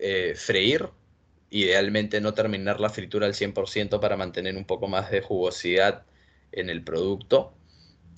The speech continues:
Eh, abatir definitivamente va a ser la mejor opción siempre y luego regenerar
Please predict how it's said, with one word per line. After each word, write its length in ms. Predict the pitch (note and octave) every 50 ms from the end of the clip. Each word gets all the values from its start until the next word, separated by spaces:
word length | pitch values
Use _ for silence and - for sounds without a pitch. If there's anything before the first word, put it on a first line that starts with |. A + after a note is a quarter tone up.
| - -
Eh, 720 | - F2+ F2 E2+ E2 E2 D#2 D#2 D#2+ D#2+ D#2+ - - - _ _ _ _ _ _ _
abatir 540 | - G2+ G2+ G2 F#2+ F#2 - A#2+ A#2+ A#2+ - G2+ - _ -
definitivamente 760 | F#2 F2+ - F2+ F2+ E2+ E2 G2 F#2+ F#2+ G2 G2 F2+ - G2
va 60 | G2
a 40 | G2
ser 180 | - G#2 F#2 F#2+
la 80 | G2
mejor 240 | F#2 F2 - G2 F#2+
opción 260 | F#2+ - - F#2+ F#2+
siempre 380 | F#2 - G2 G2 G2+ - D#3+ D#3
y 20 |
luego 240 | B2 G#2+ G#2+ G#2 G#2
regenerar 680 | G2 A2 G#2 - G#2+ F#2 F2 F2 F#2 G2+ G2+ - -